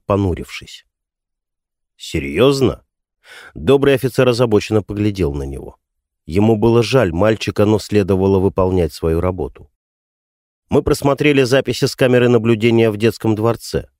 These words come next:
Ты вошел вскоре после Джу Цзиньцзин. Ты озирался по сторонам, как будто кого-то искал. Что ты делал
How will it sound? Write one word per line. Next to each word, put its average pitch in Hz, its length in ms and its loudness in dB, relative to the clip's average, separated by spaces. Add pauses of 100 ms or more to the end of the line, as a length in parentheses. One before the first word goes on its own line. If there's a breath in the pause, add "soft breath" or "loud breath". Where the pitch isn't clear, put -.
(240)
Ты 107 100 2
вошел 107 420 0
вскоре 110 460 0
после 107 340 -2
Джу 98 340 -2
Цзиньцзин. 104 680 -2 (960)
Ты 113 140 2
озирался 98 520 0
по 95 100 -8
сторонам, 95 540 -2
как 87 240 -10
будто 113 300 -4
кого-то 104 440 0
искал. - 460 -6 (480 soft breath)
Что - 320 -2
ты 190 140 0
делал 117 480 -2